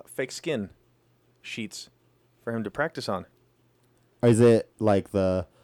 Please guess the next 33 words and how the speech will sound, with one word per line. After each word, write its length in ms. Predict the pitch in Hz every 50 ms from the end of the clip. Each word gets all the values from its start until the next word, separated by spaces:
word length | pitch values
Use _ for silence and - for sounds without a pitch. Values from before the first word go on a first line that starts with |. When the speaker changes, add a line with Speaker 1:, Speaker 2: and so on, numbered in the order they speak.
| _ _ _ _ _ _ _
Speaker 2:
synthetic 520 | - - - 117 101 - 113 107 113 92
skin, 240 | - - - 117 120
or 100 | 120 107
is 80 | 90 78
it 120 | - -
pork? 380 | - - - 95 73 - - - _ _ _ _ _ - - - _
Speaker 1:
Synthetic 460 | - - 139 135 131 110 104 101 -
skin. 260 | - - 98 92 95 - -
Speaker 2:
Oh, 100 | 90 87
okay. 260 | 82 - 80 73 69 - _ _ _ _ -
Speaker 1:
There 100 | 127 135
was 140 | 143 135 131
a 40 | 120
choice 280 | - - 160 156 -
between, 180 | - - 143 131
like, 120 | 113 104 -
silicone 680 | - - - 139 131 131 - 135 127 127 127 127 127
and 420 | 82 - 113 110 104 101 104 101 101
rubber, 220 | 107 110 117 123
and 80 | 113 117
I 40 |
think 160 | 113 - 185 175
we 40 | 160
went 80 | 127 135
Speaker 2:
Wait, 60 | 139
Speaker 1:
with 100 | 127 -
rubber. 120 | 101 127
Speaker 2:
seriously, 260 | 135 - 143 175 185 175
though? 100 | 175 180
You 140 | 185 156 131
did? 240 | 131 135 160 202 - _ _ _
Speaker 1:
Yeah, 120 | - 175 190
yeah. 120 | 196